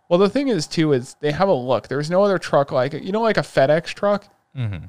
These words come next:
Speaker 1: You could turn that into a taco truck easy. You know what I'm talking about? It's very big. It's the, a FedEx one and a U S,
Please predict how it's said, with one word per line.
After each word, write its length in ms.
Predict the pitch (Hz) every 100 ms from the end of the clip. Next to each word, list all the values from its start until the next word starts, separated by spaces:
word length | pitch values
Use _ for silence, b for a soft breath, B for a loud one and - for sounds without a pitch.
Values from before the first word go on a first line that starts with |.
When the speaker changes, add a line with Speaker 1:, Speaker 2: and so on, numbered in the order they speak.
| _
Speaker 1:
You 140 | 147 160
could 160 | 170
turn 160 | - 151
that 160 | 135 127
into 260 | 127 135
a 40 | 110
taco 320 | 104 107 92
truck 300 | - 101 -
easy. 340 | 76 - - _ _ _ _ _ -
You 60 |
know 60 | 127
what 60 | 123
I'm 60 |
talking 180 | 135 123
about? 100 | 123
It's 140 | 120 -
very 260 | 139 131
big. 440 | 127 127 120 113 107
It's 280 | - - _ _ _ _ _ _
the, 200 | 156 143
a 40 | 139
FedEx 460 | - 185 196 -
one 200 | 185 180
and 160 | 185 143
a 40 |
U 200 | 139 147
S, 160 | 131